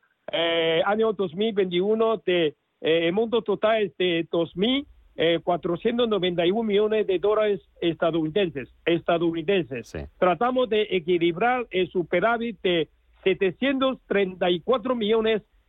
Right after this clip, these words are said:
Speaker 1: do-, de dólares estadounidenses favorables a Taiwán, mediante exportaciones del sector agroalimentario español, en especial de productos estrella de España, como la carne de cerdo,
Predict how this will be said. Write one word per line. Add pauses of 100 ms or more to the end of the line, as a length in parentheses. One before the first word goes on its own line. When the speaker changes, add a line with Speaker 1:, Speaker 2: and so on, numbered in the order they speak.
Speaker 1:
do-,
de
dólares (400)
estadounidenses (160)
favorables (240)
a
Taiwán, (280)
mediante
exportaciones
del
sector (240)
agroalimentario
español, (360)
en
especial (200)
de
productos (140)
estrella
de (260)
España, (340)
como
la
carne
de
cerdo,